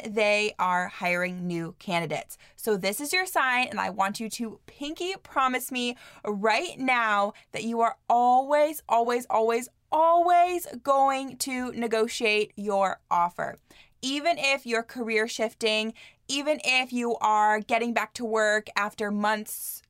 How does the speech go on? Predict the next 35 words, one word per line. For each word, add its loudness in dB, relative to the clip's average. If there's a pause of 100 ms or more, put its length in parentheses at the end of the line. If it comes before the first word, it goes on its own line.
without 0
work, 2 (360)
even -2
if -4
you -4
are 2
entry -2
level, -2
right? -2 (340)
Always, 2
always, 0
always 2
negotiate -4 (180)
your 0
salary. -2
And 0
if -8
you -2
are 2
looking -8
for -6
support -2
in -4
your -2
salary 0
negotiation, -2 (640)
my 0
negotiation -2
roadmap 0
literally -2
walks -2
you -6
through -2
the -4
formula 0